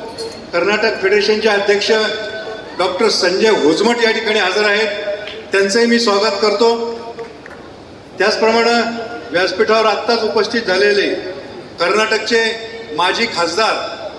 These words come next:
सन्मान्य अण्णासाहेब जोले, त्याचप्रमाणे कर्नाटकचे आमदार शशिकलाताई जोले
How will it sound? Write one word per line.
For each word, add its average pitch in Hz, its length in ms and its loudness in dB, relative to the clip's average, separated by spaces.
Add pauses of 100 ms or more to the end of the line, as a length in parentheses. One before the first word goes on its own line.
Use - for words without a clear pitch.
(200)
सन्मान्य 202 460 0
अण्णासाहेब 208 540 2
जोले, 196 420 4 (800)
त्याचप्रमाणे 214 680 2 (480)
कर्नाटकचे 208 540 0
आमदार 208 440 2 (680)
शशिकलाताई 214 580 2
जोले 202 640 2